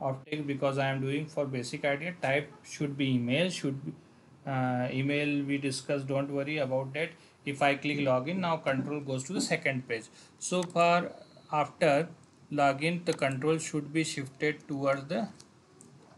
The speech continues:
control should be shifted to the action on the next page, that is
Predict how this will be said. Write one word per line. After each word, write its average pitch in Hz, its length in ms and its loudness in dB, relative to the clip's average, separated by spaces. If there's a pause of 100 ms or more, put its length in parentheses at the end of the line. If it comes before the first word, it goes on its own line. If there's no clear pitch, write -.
(400)
control - 420 -2
should 147 260 -2
be 151 100 0
shifted 156 600 0 (680)
to 143 120 2
the 139 200 0
action 170 580 2 (800)
on 135 260 2
the 185 220 0 (680)
next 131 400 -2
page, 170 360 2 (880)
that 135 200 -2
is 170 280 2